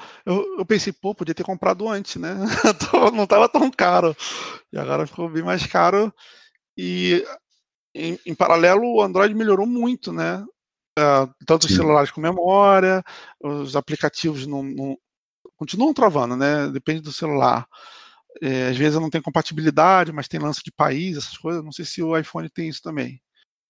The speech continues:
Speaker 1: Um aplicativo eu não posso baixar da, por exemplo, se eu botar o meu, meu, meu, minha conta do Google pra Portugal, eu não consigo baixar os aplicativos do Brasil. Se eu botar Brasil, eu não consigo baixar de Portugal. Mas toda vez que eu alto-, altero,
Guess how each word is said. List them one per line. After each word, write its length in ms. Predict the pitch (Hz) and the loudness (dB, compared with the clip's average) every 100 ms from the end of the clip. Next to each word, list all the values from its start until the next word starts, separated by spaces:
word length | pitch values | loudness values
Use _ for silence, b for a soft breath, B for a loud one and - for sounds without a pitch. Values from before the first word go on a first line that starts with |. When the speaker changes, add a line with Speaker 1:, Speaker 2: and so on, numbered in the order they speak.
| _ | _
Speaker 1:
Um 80 | 127 | -6
aplicativo 480 | 123 131 143 - 160 | -6 0 0 2 0
eu 40 | |
não 120 | 170 | 0
posso 260 | 156 165 - | 2 2 4
baixar 500 | 165 151 - 202 240 B B B B _ _ | 2 2 4 4 4 B B B B _ _
da, 640 | - 156 165 165 165 160 156 143 147 139 - _ _ _ - | -4 4 6 8 6 6 4 0 -14 -14 -16 _ _ _ -12
por 100 | - | -6
exemplo, 240 | 156 147 127 | -4 -4 -6
se 80 | 160 | -4
eu 40 | |
botar 260 | 165 - 190 | -2 2 0
o 220 | 185 - | 0 -10
meu, 460 | 160 160 156 147 139 | -8 -6 -4 -6 -8
meu, 400 | 147 139 135 - _ _ - | -6 -6 -8 -14 _ _ -6
meu, 560 | 147 139 127 120 131 - | -2 -2 -2 -8 -14 -6
minha 180 | 139 | 0
conta 260 | 139 156 151 | 0 0 -2
do 120 | 156 | -4
Google 340 | 139 127 117 120 B B B _ _ | -2 -4 -4 -10 B B B _ _
pra 120 | 131 | -2
Portugal, 500 | 147 - 143 170 208 | 0 -2 2 4 4
eu 60 | |
não 100 | 202 | 2
consigo 240 | 196 - 180 | -2 -8 -2
baixar 300 | 185 - 180 | -2 0 -2
os 80 | 175 | -4
aplicativos 500 | 185 180 165 170 151 | -8 -10 -10 -12 -8
do 80 | |
Brasil. 400 | 160 175 160 127 | -2 -2 -2 -6
Se 80 | 120 | -8
eu 60 | 143 | -6
botar 200 | 160 165 | -2 0
Brasil, 360 | 165 165 151 | 0 0 0
eu 40 | 180 | -4
não 60 | |
consigo 300 | 185 - 170 165 | -4 -10 -10 -8
baixar 280 | 180 - 170 | -8 -4 -4
de 80 | |
Portugal. 500 | 160 175 196 165 135 - B B - | -4 -12 0 2 2 -4 B B -4
Mas 140 | 160 | 2
toda 180 | 220 226 | 4 4
vez 140 | 214 | 2
que 100 | - | 4
eu 40 | 196 | 4
alto-, 280 | - 196 - | 4 -2 2
altero, 640 | 160 - 196 226 160 143 | -2 2 2 4 0 -2